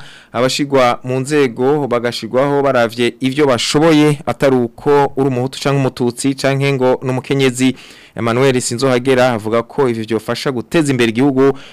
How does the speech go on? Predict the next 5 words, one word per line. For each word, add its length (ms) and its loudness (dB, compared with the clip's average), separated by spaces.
kandi 440 -2
abarundi 340 2
bose 300 2
bakitwa 640 -2
abarundi. 640 2